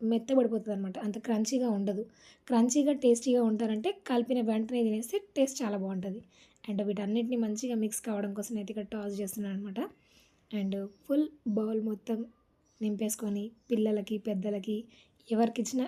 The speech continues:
ఇష్టపడి తింటారనమాట. And చూడ్డానికి చాలా అంటే చాలా కలర్ఫుల్గా ఉంది and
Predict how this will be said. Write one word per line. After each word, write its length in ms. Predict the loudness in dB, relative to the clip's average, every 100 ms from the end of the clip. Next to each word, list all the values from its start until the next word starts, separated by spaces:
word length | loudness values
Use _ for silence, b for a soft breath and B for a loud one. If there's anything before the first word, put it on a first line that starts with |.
| -2
ఇష్టపడి 400 | -4 0 2 2
తింటారనమాట. 540 | 0 -2 -4 -4 -6 -8 -14 B B B
And 140 | -4 -4
చూడ్డానికి 500 | 2 2 4 4 2 -4
చాలా 320 | -4 0 2 4
అంటే 180 | 2 2
చాలా 300 | 0 0 -2 -8 -2
కలర్ఫుల్గా 540 | 0 0 2 2 4
ఉంది 220 | 4 2 0
and 180 | -2 -4